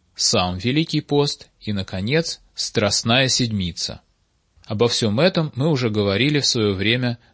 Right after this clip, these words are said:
в наших передачах. Все богослужения,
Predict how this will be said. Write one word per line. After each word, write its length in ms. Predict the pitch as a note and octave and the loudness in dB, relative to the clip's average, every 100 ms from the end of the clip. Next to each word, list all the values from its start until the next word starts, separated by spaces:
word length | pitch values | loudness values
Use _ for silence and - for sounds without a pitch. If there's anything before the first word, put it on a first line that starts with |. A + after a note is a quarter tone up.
| - | -8
в 60 | |
наших 340 | F#2+ G2+ - G#2+ | -4 0 0 0
передачах. 720 | A#2 A2+ F#2+ D#2+ - - _ _ _ _ _ _ _ - | -2 -2 -4 -8 -10 -12 _ _ _ _ _ _ _ -2
Все 220 | - F#3 | 2 4
богослужения, 1040 | E3 C3 - C3+ B2+ C3 A2 G2 E2+ E2 | 4 2 2 2 4 4 4 0 -4 -8